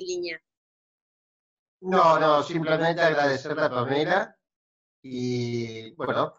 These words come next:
Speaker 2: esperando, eh, las, las nuevas actividades, porque es un mundo que tiene, eh, bueno, e-, estos son, es una cosa muy incipiente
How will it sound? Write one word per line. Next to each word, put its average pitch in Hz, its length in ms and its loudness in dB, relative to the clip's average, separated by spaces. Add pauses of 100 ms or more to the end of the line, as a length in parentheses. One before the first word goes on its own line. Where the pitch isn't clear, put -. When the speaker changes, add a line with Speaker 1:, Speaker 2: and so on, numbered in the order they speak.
(240)
Speaker 2:
esperando, 147 960 2
eh, 127 580 -2 (120)
las, 117 500 -2
las 117 320 -6 (240)
nuevas 165 340 0
actividades, 139 800 0 (520)
porque 139 680 2
es 147 100 -4
un 151 100 -8
mundo 160 500 2
que 135 140 -10
tiene, 131 480 0 (400)
eh, 107 480 -8 (140)
bueno, - 280 -2 (240)
e-, 160 220 -10
estos 185 340 -4
son, 185 540 0
es 185 80 -8
una 180 220 0
cosa 185 240 -2
muy 208 220 2
incipiente 170 1000 0